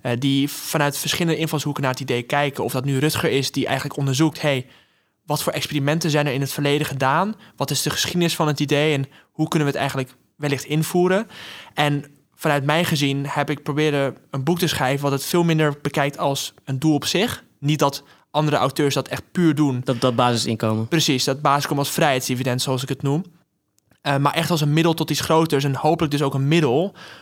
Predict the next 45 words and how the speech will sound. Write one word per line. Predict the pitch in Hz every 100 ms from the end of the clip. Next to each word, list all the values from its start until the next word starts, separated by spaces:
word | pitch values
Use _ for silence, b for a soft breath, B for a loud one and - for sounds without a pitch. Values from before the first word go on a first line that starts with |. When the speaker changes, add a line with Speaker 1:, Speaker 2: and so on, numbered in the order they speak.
| B -
Speaker 1:
om | 127 131
de |
vermogensongelijkheid | 131 151 160 165 139 143 123 123 117 -
in | 127
ons | 117
land, | 131 135 196 - b b b -
die | 135
vermogensongelijkheid | 143 156 151 151 151 135 131
die | 131
ik | 143
in |
het | 123
boek | 160 160 165 -
probeer | 139 139
te | 139
laten | 131 127
zien, | 165 147
wat | 135
de | 131
gevolgen | 135 - 165 170
daarvan | 147 131 127
zijn, | 127 127 120 127
niet | 147 156
alleen | 139
voor | -
ons | 131
sociale | 135 135 143 143
leven, | 127 120 120 117 B B B B
maar | 120
ook | 160
voor | -
onze | 160
economie | - 147 147 135 135
en | 117
ook | 139
voor | 156
ons | 139
politieke | 151 135 151 -
bestel, | 123 - 190 127 175 - B B B B -
eh, | 131 123
om | 143
die | 147 160
terug | 196 -
te | 139
dringen. | 113 98 90